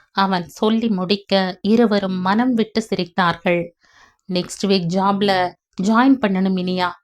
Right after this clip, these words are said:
மூணு மாசம் லீவு ஓவர்" என்றான் மென்மையாக. அவள் முக வடிவை அளந்து கொண்டே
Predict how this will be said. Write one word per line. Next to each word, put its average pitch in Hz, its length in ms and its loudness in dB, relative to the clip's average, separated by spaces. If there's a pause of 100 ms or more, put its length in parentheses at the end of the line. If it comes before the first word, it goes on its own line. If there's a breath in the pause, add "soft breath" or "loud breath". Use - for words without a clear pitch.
(160)
மூணு 196 280 0
மாசம் 185 420 -2
லீவு 196 400 2
ஓவர்" 208 380 0 (380)
என்றான் 185 540 0
மென்மையாக. 190 960 -2 (100)
அவள் 196 380 0
முக 220 280 0
வடிவை 196 580 -2
அளந்து 208 440 0
கொண்டே 185 420 0